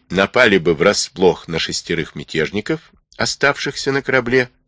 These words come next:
снялись бы с якоря и ушли в море. Но ветра не было. А тут еще явился Хантер и сообщил, что Джим Хокинс проскользнул в шлюпку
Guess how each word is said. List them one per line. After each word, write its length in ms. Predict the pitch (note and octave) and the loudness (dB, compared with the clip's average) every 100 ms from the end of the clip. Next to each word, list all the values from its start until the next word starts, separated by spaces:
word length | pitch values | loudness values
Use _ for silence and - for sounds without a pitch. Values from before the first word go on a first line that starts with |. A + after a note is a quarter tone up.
| - - - - | -20 -20 -20 -12
снялись 480 | - - D#3+ A3+ F2 | -6 0 4 4 2
бы 120 | D#2 | -4
с 160 | - C#2+ | -6 0
якоря 540 | D#2 A2 - D#3+ F3 | 4 4 4 0 0
и 220 | - E2+ | -2 -6
ушли 320 | E2 - C3+ | -6 -6 -6
в 100 | D#3+ | -6
море. 380 | F3 F3 C#2+ B1 _ _ _ _ - | 0 0 0 -8 _ _ _ _ -6
Но 160 | E2 | -6
ветра 380 | C#2 F#2+ - A#2 | -2 -2 -2 -8
не 220 | B2 A2 | -6 -6
было. 280 | - B1 - _ _ _ _ - - - - _ | -8 -16 -20 _ _ _ _ -20 -20 -20 -20 _
А 100 | F#2 | -6
тут 200 | - A2 | -4 -2
еще 260 | G#2 - G2+ | 0 2 2
явился 520 | E2+ E2+ F2+ - D#2 | 2 2 0 0 -4
Хантер 540 | - E2 E2 E2 D#3 | 2 2 2 2 0
и 140 | G3+ - | 0 -4
сообщил, 720 | - D#2 - - - G#3+ G#3 _ - - - | -2 -2 -2 -2 2 2 0 _ -20 -20 -16
что 300 | - - F#2+ | -8 0 0
Джим 400 | D#2 G#2+ C3+ F2+ | 2 2 2 2
Хокинс 720 | - F#3+ G#3 E2+ C2 - - _ _ - - - | 2 2 2 -4 -6 -8 -10 _ _ -20 -14 0
проскользнул 840 | A2 A#2+ - B2 A#2 F#2 C3+ A2 | 2 2 2 2 2 2 4 4
в 120 | - - | 0 -6
шлюпку 640 | - C#3+ A#3 - - | 0 2 0 -6 -18